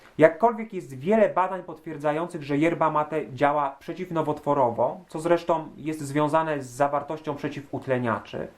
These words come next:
działa także, zapobiega procesowi starzenia, dlatego że hamuje między innymi elastazę, rozkładającą macierz pozakomórkową, odpowiadającą za powstawanie między innymi zmarszczek, wzmacnia również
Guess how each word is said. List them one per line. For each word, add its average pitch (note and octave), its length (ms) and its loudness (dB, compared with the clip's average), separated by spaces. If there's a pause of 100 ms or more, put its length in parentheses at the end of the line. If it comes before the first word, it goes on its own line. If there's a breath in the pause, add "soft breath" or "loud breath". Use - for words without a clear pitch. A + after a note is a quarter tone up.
(640 loud breath)
działa D#3+ 420 6
także, D3 560 -2
zapobiega E3 420 0
procesowi E3 480 -8
starzenia, F3 520 0
dlatego C3+ 320 -4
że C#3 120 0
hamuje C#3+ 360 0
między C#3 340 -2
innymi C#3 580 0 (120)
elastazę, C#3+ 640 0 (220)
rozkładającą C#3 800 -2 (420 loud breath)
macierz D3+ 380 6
pozakomórkową, B2 880 -2
odpowiadającą C3 640 -4
za B2+ 100 0
powstawanie C3+ 540 -4
między C3 260 -4
innymi C3 300 -2
zmarszczek, C3+ 720 0 (580 loud breath)
wzmacnia E3+ 520 2
również D#3 380 -6